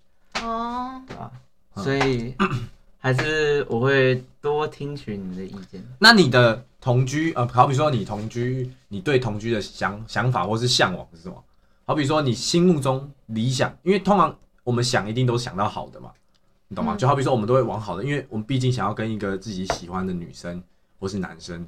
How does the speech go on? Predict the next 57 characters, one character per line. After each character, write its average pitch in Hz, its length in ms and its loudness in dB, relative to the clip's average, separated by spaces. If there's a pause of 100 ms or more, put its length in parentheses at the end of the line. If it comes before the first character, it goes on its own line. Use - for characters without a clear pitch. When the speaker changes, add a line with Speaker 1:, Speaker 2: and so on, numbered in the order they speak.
(280)
Speaker 3:
住 104 140 -6
在 90 160 -4
一 90 40 -2
起， - 220 -10
一 101 60 -12
定 117 120 0
会 117 80 -2
都 107 160 -2
觉 101 120 -4
得 87 80 -8
这 107 100 -8
是 104 160 -8
好 73 300 -10
的 - 80 -18
事 - 180 -10
情， - 180 -16 (400)
对 - 80 -14
吧？ - 120 -8
Speaker 1:
对 294 100 2
啊。 220 280 -2
Speaker 3:
那 180 300 6 (280)
不 240 100 4
好 135 240 6
的 107 100 0
方 127 160 6
面， 123 260 2
你 95 80 -6
有 98 60 -4
没 101 40 -2
有 104 40 -2
想 95 200 -6
过 110 100 -2
你 95 100 -2
自 110 120 -8
己 98 100 -8
可 85 100 -14
能 82 100 -12
有 90 60 -4
哪 95 160 -6
些 92 220 -6
坏 90 160 -4
习 87 160 -14
惯 90 160 -6
是 101 100 -12
你 92 140 -4
可 - 80 -18
能 82 100 -14
觉 87 120 -10
得 85 60 -6
那 101 100 -4
女 90 120 -4
生 92 140 -8
没 87 80 -4
办 92 100 -6
法 78 80 -10
接 87 160 -10
受， 82 320 -10